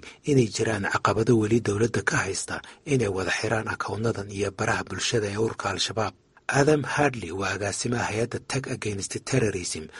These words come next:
oo fadhigeedu yahay magaalada London, ayna hindistay qaybta agaasinka ka hortagga argagixisada ee Qaramada Midoobay. Hay-addu waxay xoogga saartaa carqaladaynta isticmaalka internetka ee kooxaha xagjirka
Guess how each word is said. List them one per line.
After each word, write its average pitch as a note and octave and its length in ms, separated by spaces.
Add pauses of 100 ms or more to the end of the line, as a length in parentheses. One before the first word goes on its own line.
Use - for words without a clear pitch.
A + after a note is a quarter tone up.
(180)
oo A#2 80
fadhigeedu A#2 560
yahay G2+ 240
magaalada G2 480
London, G2+ 400
ayna G#2+ 320
hindistay F#2+ 480 (320)
qaybta C3+ 300 (100)
agaasinka A2 480
ka - 160
hortagga G2+ 400
argagixisada G2 680
ee G2+ 120
Qaramada G2+ 400
Midoobay. F2 400 (640)
Hay-addu G#2+ 380
waxay G#2+ 260
xoogga A#2 320
saartaa F2 480 (240)
carqaladaynta A2 720
isticmaalka A#2 640
internetka G#2+ 560
ee - 80
kooxaha - 320
xagjirka - 560